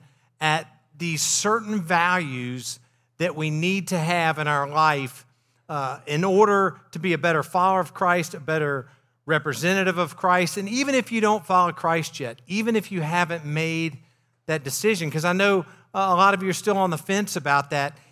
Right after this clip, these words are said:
it helps us just simply to be better people, to have more peace in our lives each and every day. So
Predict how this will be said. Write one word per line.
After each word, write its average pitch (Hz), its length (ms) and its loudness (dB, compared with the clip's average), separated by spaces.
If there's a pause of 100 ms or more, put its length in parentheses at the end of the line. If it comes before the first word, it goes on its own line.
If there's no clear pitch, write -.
(100)
it 170 80 -2
helps 214 540 -2
us 170 240 -2
just - 380 -4
simply 160 680 -4 (340)
to 156 80 -8
be 170 200 -4
better 151 280 0
people, - 460 -10
to 143 120 -8
have 160 320 2
more 156 220 -2
peace 165 640 -8 (540)
in 160 100 -2
our 147 160 2
lives 147 420 4 (120)
each 160 200 -6
and 151 120 -4
every 131 200 -4
day. 127 380 -4
So 170 400 0